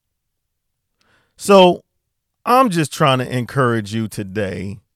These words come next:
to understand there is a difference between selfishness and self-care. Please, y'all, especially in these days and times,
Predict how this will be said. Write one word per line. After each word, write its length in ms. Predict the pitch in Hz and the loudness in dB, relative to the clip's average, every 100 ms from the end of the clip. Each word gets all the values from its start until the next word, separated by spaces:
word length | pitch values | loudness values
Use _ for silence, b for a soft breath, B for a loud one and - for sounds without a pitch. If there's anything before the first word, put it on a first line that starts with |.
| _ _ _ _ _ _ _ _ _ _ _ _ _ _ _ | _ _ _ _ _ _ _ _ _ _ _ _ _ _ _
to 540 | - 214 202 190 185 - _ _ _ _ - | -2 0 2 0 -4 -14 _ _ _ _ -6
understand 840 | 220 220 151 - 123 101 90 82 _ | -4 -2 -4 -6 -6 -6 -10 -14 _
there 140 | 220 226 | -6 -6
is 280 | 190 190 165 | -4 -4 -4
a 100 | 156 | -6
difference 520 | 110 123 - 104 - | -4 -4 -4 -12 -16
between 420 | - - 113 101 | -16 -10 -8 -8
selfishness 960 | - 143 139 143 - 143 139 - - _ _ _ _ _ _ _ | -6 -4 -4 -6 -12 -6 -6 -8 -16 _ _ _ _ _ _ _
and 200 | - 147 | -4 -4
self-care. 1080 | - - 156 147 - - 160 156 156 156 151 _ _ _ _ _ _ _ _ _ _ _ _ _ _ _ _ _ _ _ - | -2 0 2 2 -2 -2 0 0 -2 -6 -12 _ _ _ _ _ _ _ _ _ _ _ _ _ _ _ _ _ _ _ -14
Please, 420 | 220 208 127 101 | -6 -4 -4 -2
y'all, 460 | 110 104 104 120 - _ _ _ _ | 0 0 -2 -6 -12 _ _ _ _
especially 540 | _ - 233 - 170 143 | _ -6 -4 -4 -4 -2
in 120 | 139 | 0
these 220 | 165 160 | 0 0
days 300 | 156 156 151 | 0 0 -2
and 120 | 151 | -4
times, 680 | 160 156 147 143 151 - | -4 -2 -2 -4 -8 -16